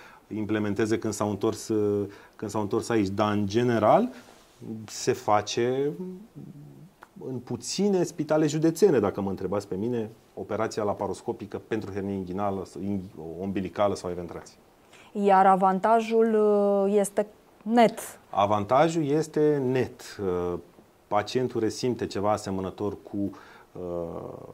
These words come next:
Speaker 1: cu o febră musculară postoperator. Uh, inciziile sunt minime, cel puțin în hernia inghinală vorbim de o incizie la nivel umbilical de un centimetru și alte două de cinci milimetri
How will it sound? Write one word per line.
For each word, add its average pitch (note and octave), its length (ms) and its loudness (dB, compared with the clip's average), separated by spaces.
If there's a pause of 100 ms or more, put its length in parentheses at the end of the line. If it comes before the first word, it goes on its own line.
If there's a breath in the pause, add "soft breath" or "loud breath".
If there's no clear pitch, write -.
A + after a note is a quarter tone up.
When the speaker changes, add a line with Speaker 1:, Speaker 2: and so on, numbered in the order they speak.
(140)
Speaker 1:
cu - 80 -8
o - 20 -6
febră G#2 320 -2
musculară G2+ 580 0
postoperator. G#2 920 0
Uh, G2 840 -6
inciziile G#2 560 -4
sunt G#2 220 -4
minime, A2+ 420 0
cel G2 160 -6
puțin G2 200 -8
în A2 60 -4
hernia G2+ 280 -4
inghinală G2+ 440 -2
vorbim F#2+ 360 -2
de G2 80 -4
o F#2+ 60 0
incizie F#2+ 520 -4
la F2+ 100 -2
nivel F#2 260 -4
umbilical F#2 540 -4
de F2+ 80 -8
un E2+ 60 -8
centimetru F#2 560 -8
și - 100 -12
alte G2+ 200 -4
două F#2+ 240 -2
de F2+ 100 -4
cinci G2 320 -8
milimetri F#2+ 640 -8